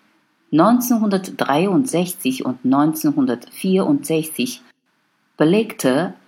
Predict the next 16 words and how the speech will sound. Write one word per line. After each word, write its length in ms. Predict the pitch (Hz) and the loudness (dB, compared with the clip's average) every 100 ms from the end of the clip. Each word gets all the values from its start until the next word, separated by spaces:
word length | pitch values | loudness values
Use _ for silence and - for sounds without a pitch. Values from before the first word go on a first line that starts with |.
| _ - | _ 0
Alan 580 | 151 180 165 180 190 - | 2 4 4 2 -2 -2
Ward 440 | 143 151 147 151 - | 2 4 4 2 -2
Reed, 580 | 131 175 175 131 101 - _ _ _ _ | 0 2 2 0 -2 -12 _ _ _ _
dass 180 | - - | -8 -4
das 260 | 120 - 127 | -6 -6 0
Wort 360 | 127 143 - | 2 2 2
okay 640 | 151 160 - 170 135 147 - | 0 0 -2 0 2 0 -2
zum 220 | - 151 | -2 -2
ersten 520 | 160 156 185 190 196 | 0 0 0 -2 0
Mal 320 | 139 127 156 170 - _ - | 2 2 0 -4 -14 _ -4
achtzehnhundertneununddreißig 2250 | 151 - 175 160 147 143 - 135 135 131 147 139 131 - - - 117 135 160 165 - 113 - | -4 -2 0 2 0 -2 0 2 2 4 2 0 -4 -6 -16 -8 -4 0 0 0 -4 -8 -4
in 140 | 139 131 | 0 2
der 160 | 120 | 0
Boston 540 | 117 170 156 - 151 131 | 0 0 0 0 2 4
Morning 440 | 127 156 160 131 | 4 4 4 2
Post 440 | - 117 113 - | 0 -2 -2 -8